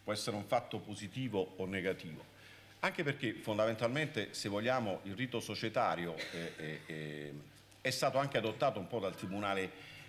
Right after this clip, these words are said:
eh, la nona sezione di Milano per qual-, per molti anni, il cosiddetto rito ambrosiano, no? Insomma, io e lui lavoriamo su Milano, sappiamo benissimo che a Milano si pretendeva che noi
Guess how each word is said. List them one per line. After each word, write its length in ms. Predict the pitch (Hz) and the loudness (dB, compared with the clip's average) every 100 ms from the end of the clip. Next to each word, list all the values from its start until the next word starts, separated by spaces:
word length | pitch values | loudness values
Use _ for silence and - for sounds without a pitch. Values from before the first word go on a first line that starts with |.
| - | -6
eh, 200 | 90 80 | -2 -2
la 140 | 90 92 | 0 0
nona 240 | 110 101 | 2 0
sezione 420 | 101 90 117 98 | -2 -4 -2 -2
di 100 | 95 | -2
Milano 340 | 95 104 101 87 | 0 2 2 0
per 160 | 87 | 0
qual-, 180 | 92 87 | 0 0
per 220 | - 87 | -2 -8
molti 360 | 80 90 - 95 | -6 -6 0 4
anni, 280 | 139 101 90 | 4 2 -4
il 80 | |
cosiddetto 480 | 110 104 107 120 - | -8 -4 -2 -2 0
rito 240 | 113 117 101 | -2 0 -2
ambrosiano, 640 | 92 98 110 127 80 120 | -2 -2 2 2 2 2
no? 120 | 127 | 2
Insomma, 240 | - 60 92 | 0 -6 -4
io 120 | 92 | -2
e 40 | |
lui 200 | 95 117 - - - - | -2 -4 -6 -12 -16 -4
lavoriamo 420 | - - 107 101 | 0 0 0 -2
su 120 | 92 113 | -2 0
Milano, 500 | 131 123 110 127 139 - - - - - - | 2 4 4 2 -2 -8 -14 -14 -14 -14 -14
sappiamo 460 | - - 110 131 123 | -2 2 4 6 6
benissimo 460 | 139 127 - 147 | 4 2 0 0
che 80 | 107 | 4
a 60 | 101 | 4
Milano 360 | 131 120 117 | 4 4 4
si 140 | 110 107 | 0 0
pretendeva 560 | 107 117 123 151 107 | 0 2 2 2 2
che 100 | 90 | 0
noi 220 | 98 113 | 0 -2